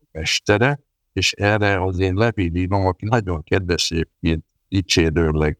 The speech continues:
beszélt a könyvről, azt mondta, hogy azért ő szerint ez egyáltalán nincs így, mert ő azt veszi észre egy magas kort megért személyiségről beszélek, hogy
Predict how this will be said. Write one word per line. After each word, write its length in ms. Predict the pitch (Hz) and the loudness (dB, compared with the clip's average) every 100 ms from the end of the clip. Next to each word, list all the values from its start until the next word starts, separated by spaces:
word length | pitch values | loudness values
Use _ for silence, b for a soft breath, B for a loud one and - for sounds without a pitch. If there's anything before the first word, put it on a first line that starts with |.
| _ | _
beszélt 560 | 87 - 87 80 - | 0 2 0 0 0
a 80 | 80 | -4
könyvről, 720 | - - 117 127 113 110 110 - _ | -2 -2 0 2 2 0 0 -4 _
azt 280 | 113 - - | -4 -2 0
mondta, 400 | 82 - 98 98 | -2 0 0 2
hogy 220 | 95 92 | 2 2
azért 380 | 98 92 95 - - | 0 0 -2 -4 -4
ő 100 | 104 | -4
szerint 480 | - 101 98 92 87 | 0 0 0 -2 -2
ez 140 | 90 | 0
egyáltalán 840 | 101 101 90 82 - 87 85 85 | 0 0 0 -2 -2 -2 -2 -2
nincs 400 | 85 87 87 - | -2 -2 -4 -4
így, 200 | 101 117 127 _ _ _ | -2 -2 -4 _ _ _
mert 340 | - 85 87 - | -2 -2 0 0
ő 100 | 92 | 0
azt 220 | 98 - | 0 -2
veszi 400 | 87 - - 80 | -2 0 -2 0
észre 300 | 92 - 107 | 0 0 0
egy 140 | 90 | 0
magas 440 | 87 87 82 73 - | 0 -2 -2 -4 -4
kort 240 | - 76 - | -2 -4 -2
megért 420 | 80 73 78 71 | -4 -2 -2 -2
személyiségről 960 | - 85 78 76 73 - 80 78 80 78 | -2 0 0 -2 -2 0 0 0 0 2
beszélek, 760 | 113 117 - 127 123 117 - _ | 2 2 2 2 2 0 -6 _
hogy 560 | 90 87 87 85 87 | 0 2 2 2 0